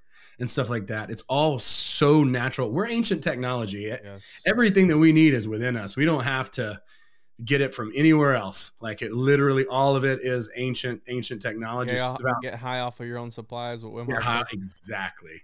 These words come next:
Speaker 1: E-, he's exactly right. I mean, dude, some of the experiences that I've had with breathing are more powerful than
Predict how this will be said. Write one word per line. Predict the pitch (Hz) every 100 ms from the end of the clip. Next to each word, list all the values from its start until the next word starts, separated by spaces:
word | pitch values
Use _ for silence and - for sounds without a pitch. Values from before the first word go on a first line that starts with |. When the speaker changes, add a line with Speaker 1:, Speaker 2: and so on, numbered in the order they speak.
| -
Speaker 1:
E-, | 120 117
he's | 147 135
exactly | 120 135 135 -
right. | 131 123 160 104 - -
I | 120
mean, | 131 127 120
dude, | 135 113
some | 135
of | 135
the | 131
experiences | 117 139 139 127 120
that | 123
I've | 123 123
had | 127
with | 117 104
breathing | 113 123 131 120 107 - - - - - -
are | 110 113 113 98 -
more | 113 127 123
powerful | 101 123 123 113 117 110
than | 110 104 101